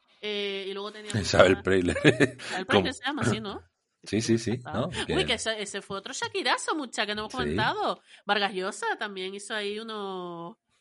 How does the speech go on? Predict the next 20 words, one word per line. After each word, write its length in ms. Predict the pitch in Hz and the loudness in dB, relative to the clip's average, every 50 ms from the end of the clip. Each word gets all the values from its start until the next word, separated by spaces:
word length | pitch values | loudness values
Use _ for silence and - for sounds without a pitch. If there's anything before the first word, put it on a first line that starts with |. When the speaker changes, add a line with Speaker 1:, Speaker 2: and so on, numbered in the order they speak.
| _ _ _ _ | _ _ _ _
Speaker 1:
unos 180 | - 214 214 202 | -10 -8 -6 -6
escritos 600 | 208 196 - - 185 180 208 - _ - 190 175 | -8 -8 -10 -12 -12 -12 -12 -10 _ -8 -8 -8
así. 760 | 180 175 - - - - 185 190 185 175 170 165 160 180 202 - - | -8 -10 -10 -12 -12 -10 -10 -8 -8 -8 -10 -10 -10 -12 -14 -14 -14
Speaker 2:
¿Eh, 100 | - - | -12 -10
sí? 400 | - - 117 127 160 190 196 - - _ _ _ | 0 4 6 6 6 6 2 -2 -8 _ _ _
Vaya. 480 | - 73 73 82 85 - - - - _ _ _ _ | -4 -2 0 0 0 -2 -4 -10 -20 _ _ _ _
Speaker 1:
Venga, 400 | - 196 190 185 180 175 175 - | -8 -8 -6 -4 -4 -4 -2 -2
bueno, 220 | 196 214 214 202 | -2 -2 0 0
eran 220 | 196 202 214 226 247 | 0 0 0 0 0
un 100 | 254 254 | -2 -4
poco 180 | 262 262 262 | -4 -2 -2
más 140 | 254 254 254 | -2 -2 -2
antiguos, 320 | 262 240 220 240 240 254 - | -4 -4 -6 -6 -8 -6 -4
pero 140 | 233 214 202 | -4 -2 -2
volvieron 260 | 196 190 196 196 202 | -2 -2 -2 -4 -4
a 60 | 214 220 | -6 -6
salir 300 | - 226 208 196 202 214 | -6 -6 -6 -4 -4 -2
a 40 | |
la 220 | 226 226 214 196 180 | -2 0 0 -2 -2
luz. 280 | 170 165 165 170 165 | -4 -6 -8 -10 -12